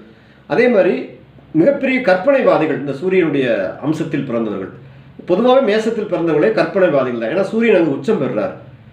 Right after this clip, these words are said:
அப்ப இவர்களுக்கு சிவ வழிபாடு உண்டு. இவர்களுக்கு வாழ்க்கையில் நிறைய சிவ வழிபாடு செய்வார்கள். அதே மாதிரி ஒரு டிரெஸ் எடுத்தாலும் கூட ஒரு பிராண்டட் டிரெஸ் தான் போடுவாங்க. எதுலேயும் முதன்மையா இருக்கணும், வெற்றி பெறணுங்கிற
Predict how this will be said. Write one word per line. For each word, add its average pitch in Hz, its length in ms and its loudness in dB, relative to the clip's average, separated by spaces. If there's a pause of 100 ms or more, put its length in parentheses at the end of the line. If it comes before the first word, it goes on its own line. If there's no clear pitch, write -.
(300)
அப்ப - 200 -4
இவர்களுக்கு 196 440 4
சிவ 233 280 -2
வழிபாடு 170 480 2
உண்டு. 127 220 -2 (600)
இவர்களுக்கு 202 400 4
வாழ்க்கையில் 208 420 0
நிறைய 190 300 -2
சிவ 226 240 -4
வழிபாடு 165 400 2
செய்வார்கள். 117 500 -4 (520)
அதே 233 180 4
மாதிரி 220 260 2 (120)
ஒரு 165 220 -2 (180)
டிரெஸ் - 260 -2
எடுத்தாலும் 196 400 2
கூட 202 100 -2
ஒரு 190 220 0
பிராண்டட் 220 460 0
டிரெஸ் 160 260 -4
தான் 185 140 -2
போடுவாங்க. 131 380 0 (380)
எதுலேயும் 240 420 0 (120)
முதன்மையா 220 460 4
இருக்கணும், 165 380 -2 (380)
வெற்றி 185 260 -2
பெறணுங்கிற 170 460 0